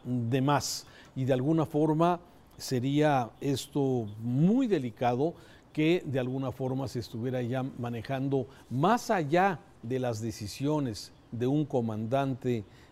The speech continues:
de las Fuerzas Armadas, que es el presidente de la República, que se estuviera ya moviendo en una forma independiente y eso representaría un grave riesgo.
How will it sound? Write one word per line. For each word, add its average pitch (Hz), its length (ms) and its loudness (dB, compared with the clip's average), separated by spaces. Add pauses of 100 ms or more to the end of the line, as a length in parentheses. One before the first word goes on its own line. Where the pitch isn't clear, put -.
de 113 240 -2
las 107 320 -4
Fuerzas 123 480 -2
Armadas, 117 520 -2
que 120 100 -4
es 104 100 -4
el 110 100 -4
presidente 107 680 -4
de 101 60 -2
la 107 120 -4
República, 156 680 -2 (380)
que 139 360 0
se - 160 -8
estuviera 117 500 -4 (200)
ya 120 320 -2
moviendo 113 760 -4 (300)
en 107 120 -6
una 117 200 -2
forma 120 540 0 (300)
independiente 110 1000 2 (160)
y 117 100 2
eso 117 200 0
representaría 107 840 -2 (320)
un 117 120 0
grave 110 280 2
riesgo. 104 500 -2